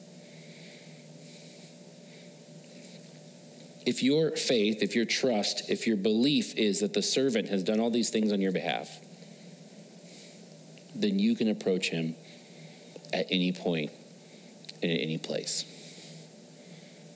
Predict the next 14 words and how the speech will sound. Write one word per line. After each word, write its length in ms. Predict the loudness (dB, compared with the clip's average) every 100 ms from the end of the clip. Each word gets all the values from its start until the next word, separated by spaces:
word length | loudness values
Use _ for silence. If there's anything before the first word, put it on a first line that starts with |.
| -20 -10 -2
because 280 | 0 2
he 120 | 4 4
loves 500 | 4 4 4 2 0
to 120 | 0
show 200 | 2 2
you 160 | 2
grace. 480 | 0 0 0 0 -2 -4 -18 -18 -18 -16 -16 -16 -18 0
And 140 | 2 4
grace 300 | 4 4 4
isn't, 380 | 4 4 2 -2 -14 -14 -14 -18 -16 -2
"He's 300 | 2 2 4
happy 320 | 2 2 0
with 200 | 0 -2
you." 180 | -2